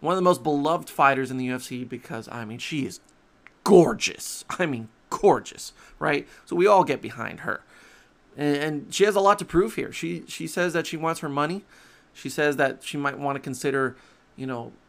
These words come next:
past U F C with her endorsement deals. She, she said in her interview with Ariel that she made more money off Dancing with the Stars than she did with the U F C. So that's a big storyline you gotta think of, people, that if she wins this fight, you can,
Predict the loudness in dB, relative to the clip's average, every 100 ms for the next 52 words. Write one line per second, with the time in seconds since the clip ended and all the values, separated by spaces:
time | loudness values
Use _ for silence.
0 | _ -12 0 0 0 -2 -2 -2 -2 -6
1 | -4 -6 -8 _ _ -10 -8 -4 -4 -4
2 | -2 -4 -4 -6 -2 0 2 0 -6 -20
3 | _ -16 -8 -6 -6 -8 -12 -10 -2 0
4 | 0 -2 -2 -2 0 0 0 -2 -2 0
5 | 0 0 -4 -18 -16 -2 0 0 -2 -6
6 | -4 -4 -4 -4 -4 -4 -6 -6 -6 -8
7 | -10 -6 -2 -2 -2 -10 -8 -6 -4 -6
8 | -8 -8 -6 -8 -8 -6 -6 -6 -4 -4
9 | -4 -8 -2 0 0 0 0 0 0 -4
10 | -4 -4 -4 -6 -6 -6 -6 -10 -10 -18
11 | -20 -18 -6 -4 -4 -6 -6 -2 0 0
12 | 0 -4 -2 -2 -2 -4 -20 -20 _ -10
13 | -6 -4 0 -2